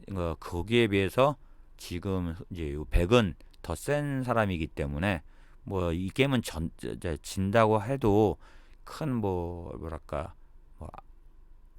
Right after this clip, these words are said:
어, 그 아쉽다? 뭐 그런 거는 없을 수도 있어요. 그런데 제가 이 게임에서 칭찬하고 싶은 건 사실 이 게임은 원래 안 보려고 그랬다가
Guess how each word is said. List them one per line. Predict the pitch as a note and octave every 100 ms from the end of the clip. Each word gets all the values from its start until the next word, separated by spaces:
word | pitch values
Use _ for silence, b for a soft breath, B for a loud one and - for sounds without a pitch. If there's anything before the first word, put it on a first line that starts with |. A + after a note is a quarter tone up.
| -
어, | D#2 C2+
그 | -
아쉽다? | C#2 D2 - G#2+ A#2+ A#2+ -
뭐 | F2+
그런 | - A2
거는 | B2 A#2
없을 | - -
수도 | - E2
있어요. | - F#2 D#2+ - b b b
그런데 | - A#2 A#2 C3+ G2+ - b b
제가 | - G2
이 | G2 F2+
게임에서 | A#2+ B2 A#2 A2
칭찬하고 | G2+ - B2+ B2+ A2+
싶은 | G#2 - F#2+
건 | G2
사실 | - B2 G#2 B B
이 | - F#2+
게임은 | C#3 C3
원래 | G#2+ F#2+
안 | G2+ D#2 D#2
보려고 | A#2 C#3
그랬다가 | A#2 F2+ - D#2 G2 A#2+ F2+